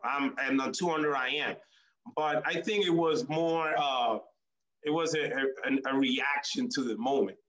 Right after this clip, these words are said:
I think he tried very hard. He got sick after that. And we muscled through the whole meet. But, you know, he knew, he knew.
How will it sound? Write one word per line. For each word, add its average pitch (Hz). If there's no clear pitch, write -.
I 151
think 196
he 175
tried 156
very 143
hard. 139
He 180
got 202
sick 175
after 143
that. 120
And 135
we 156
muscled 160
through 156
the 147
whole 143
meet. 139
But, 139
you 135
know, 139
he 175
knew, 123
he 143
knew. 113